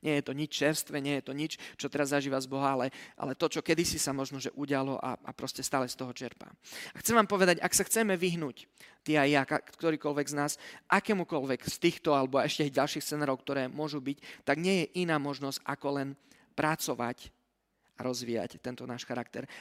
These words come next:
a dovoliť Bohu, aby nás zmenil. Bez tohto to nejde.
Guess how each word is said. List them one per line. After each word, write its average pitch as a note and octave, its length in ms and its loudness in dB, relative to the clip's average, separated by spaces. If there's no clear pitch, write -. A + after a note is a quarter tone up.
a - 120 -4
dovoliť F3+ 400 4
Bohu, C3+ 240 -4
aby B2+ 160 -4
nás A#2+ 200 -6
zmenil. A2 440 -12
Bez D#3+ 200 2
tohto D3 440 -6
to B2+ 120 -8
nejde. A#2+ 440 -8